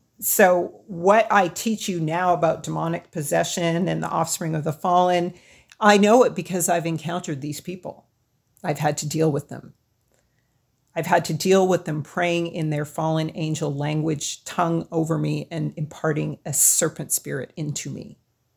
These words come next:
That's how I know them and what they do. So the people running House of Prayer, unbeknownst to me,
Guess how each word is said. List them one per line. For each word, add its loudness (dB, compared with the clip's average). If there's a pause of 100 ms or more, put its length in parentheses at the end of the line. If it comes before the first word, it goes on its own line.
(100)
That's 0
how 4
I 2
know 2
them -6
and -4
what -4
they -8
do. -14 (1160)
So 6
the -2
people 2
running 0
House 0
of -2
Prayer, 2
unbeknownst -2
to -8
me, -6